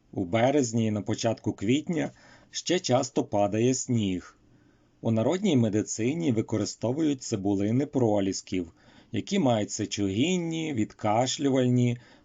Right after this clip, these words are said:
а у великих дозах блювотні й проносні властивості. Квітки колись використовували для фарбування яєць на Великдень у блакитний колір.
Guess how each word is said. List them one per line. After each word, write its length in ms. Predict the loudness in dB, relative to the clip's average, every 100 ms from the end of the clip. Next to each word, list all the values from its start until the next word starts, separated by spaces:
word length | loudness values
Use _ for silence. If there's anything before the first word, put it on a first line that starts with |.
| -2
а 100 | 0
у 100 | 0
великих 560 | 0 0 -2 -4 -6
дозах 460 | 0 2 2 -2 -4
блювотні 720 | -2 0 2 0 0 0 -2
й 60 | 0
проносні 720 | -2 -2 0 -2 -2 -2 -2
властивості. 1000 | 0 -2 -4 -2 0 -2 -4 -8 -10 -12 _ _ _ -20 -20 _ _
Квітки 420 | -6 -6 -4 -4
колись 400 | -2 0 2 0
використовували 920 | 0 0 -2 -2 -4 0 2 4 2 2
для 140 | -2
фарбування 800 | -2 -2 0 0 2 0 0 -2
яєць 680 | 0 -2 0 0 0 -2
на 100 | -4
Великдень 640 | 0 2 2 2 0 0 0
у 80 | -4
блакитний 720 | -4 -4 -4 -4 -2 0 -2
колір. 600 | -2 -4 -2 0 -2 -4